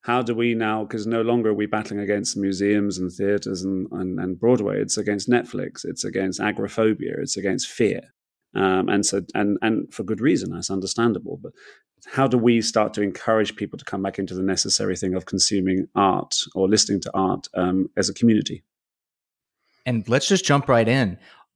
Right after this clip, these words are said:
Speaker 2: What are some of these ways to encourage people to come back in? Because there are, of course, practical things. It was kinda scary. We have an aging audience, uh, on the whole. S-, going into these big venues and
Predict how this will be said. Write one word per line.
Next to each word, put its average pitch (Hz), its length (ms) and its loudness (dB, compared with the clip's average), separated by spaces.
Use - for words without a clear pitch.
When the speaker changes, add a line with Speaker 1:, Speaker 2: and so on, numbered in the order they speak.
Speaker 2:
What 143 300 2
are 143 220 4
some 107 240 2
of 104 80 0
these 98 240 -4
ways 95 360 -4
to 113 140 -6
encourage 104 440 -4
people 107 220 -4
to 101 80 -4
come 113 220 0
back 101 240 0
in? 104 200 -2
Because 104 480 -2
there 151 160 6
are, 147 40 6
of - 120 0
course, - 280 2
practical 123 720 -2
things. 87 420 -12
It 120 60 -6
was 117 140 -4
kinda 131 200 2
scary. 139 520 4
We 104 160 -2
have 113 180 2
an 104 180 -2
aging 104 480 -2
audience, 117 720 0
uh, 104 200 0
on 107 240 2
the 98 120 2
whole. 95 420 0
S-, - 140 -12
going 123 320 2
into 123 200 -2
these 113 200 -2
big 120 220 2
venues 123 520 2
and 107 280 -2